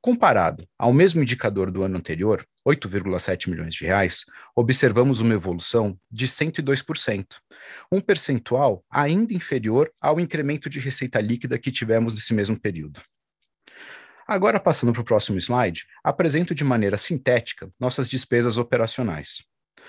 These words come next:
As despesas gerais e administrativas da companhia, excluindo o efeito da contabilização do nosso plano de remuneração em ações,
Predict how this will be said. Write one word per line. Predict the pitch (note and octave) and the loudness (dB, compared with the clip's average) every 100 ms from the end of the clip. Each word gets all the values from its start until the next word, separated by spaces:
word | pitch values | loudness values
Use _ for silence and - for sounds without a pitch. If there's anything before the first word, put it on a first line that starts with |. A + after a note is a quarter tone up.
| - - - | -20 -20 -10
As | - F3 | -2 0
despesas | F3 - G#3+ G#3 C#3+ | 0 4 6 6 4
gerais | A2+ F#2 F#2 F#2+ | 4 4 2 2
e | |
administrativas | A2+ G#2+ F#2 F2 - E2+ F2 E2+ | 0 0 -2 -4 -8 -8 -8 -6
da | E2+ | -6
companhia, | - A#2 A#2 E2+ F2 E2 E2+ _ - - | 2 2 2 2 2 0 -6 _ -10 0
excluindo | C3+ - D3+ E3+ A3 | 0 4 6 8 6
o | E3 | 4
efeito | B2 B2 A2+ A2+ | 2 0 -2 -2
da | G2+ | -4
contabilização | D3 D#3+ C#3+ B2+ B2 A#2 A2 - F2+ | -2 0 0 0 -2 0 -2 -4 -4
do | F#2+ | -2
nosso | G2 - | -2 -4
plano | - A#2+ C3 | 0 2 2
de | G#2+ F#2 | 0 -2
remuneração | G#2 F#2+ F2 F2 - D#2 | -2 -2 -2 -4 -8 -10
em | D#2 | -10
ações, | - G#2+ F#2+ E2+ - | -4 0 0 0 -6